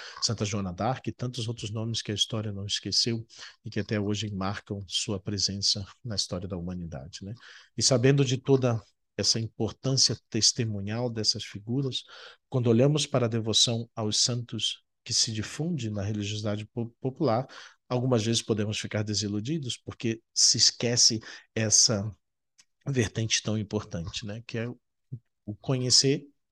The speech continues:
né? Como colocamos, o conhecer a vida do santo, conhecer profundamente a vida do santo, né? Pois o buscar imitá-los, né? E pedir a sua intercessão.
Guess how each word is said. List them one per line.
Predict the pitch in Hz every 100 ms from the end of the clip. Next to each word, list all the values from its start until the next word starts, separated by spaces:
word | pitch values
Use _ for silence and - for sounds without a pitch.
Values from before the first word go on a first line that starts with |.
| -
né? | 98 113
Como | 117 107
colocamos, | 113 107 95 92 95
o |
conhecer | 95 98 92 92 139 131
a |
vida | 101 113 104
do | 104
santo, | - 95 101 117
conhecer | 143 104 98 127
profundamente | 123 110 - 101 98 104 - - - - -
a | -
vida | 95 104 98
do | 107
santo, | - 113 107 - 143 143 - - -
né? | 101 113 -
Pois | - 110 - - _ _
o | -
buscar | 87 101 - 117 110 113 -
imitá-los, | 131 120 113 - 104 123 139 - - - - - -
né? | 95 135 143
E | 123
pedir | - 110 107
a |
sua | - 113
intercessão. | 104 104 113 104 85 85